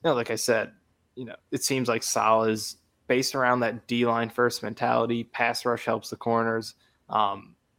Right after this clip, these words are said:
and then he, he's really gushed about this young cornerback group, that trio in particular. It doesn't, both in the Senior Bowl this past week and throughout the season, it, he seems really content with these guys. And, like, it's another position I feel like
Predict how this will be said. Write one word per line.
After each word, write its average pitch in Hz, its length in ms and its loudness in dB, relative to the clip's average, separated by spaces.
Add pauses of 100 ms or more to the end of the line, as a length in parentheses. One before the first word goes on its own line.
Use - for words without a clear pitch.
(180)
and 143 140 2
then 160 240 2
he, 220 360 -6
he's 208 200 -2
really 196 240 6
gushed 113 380 2
about 110 420 -2 (100)
this 127 240 -4
young 113 220 0
cornerback 107 600 -2
group, 98 280 -4
that 110 220 2
trio 110 360 2
in 110 80 -4
particular. - 600 -8
It - 160 -12
doesn't, 117 400 2 (460)
both 139 260 4
in 127 100 -4
the 117 80 -2
Senior 127 380 0
Bowl 120 400 0
this 120 120 -8
past 113 320 0
week 123 280 0 (200)
and 127 220 2
throughout 110 320 -2
the - 60 -18
season, 123 500 0 (480)
it, 127 240 -4 (300)
he 135 160 2
seems 175 400 -2
really 131 240 4
content 113 480 -4
with 107 120 -6
these 107 260 -8
guys. 107 500 -4 (180)
And, 110 420 -4 (320)
like, 131 160 2
it's 131 240 -4
another 147 280 4
position 120 400 0
I 107 80 0
feel 113 240 2
like 110 160 0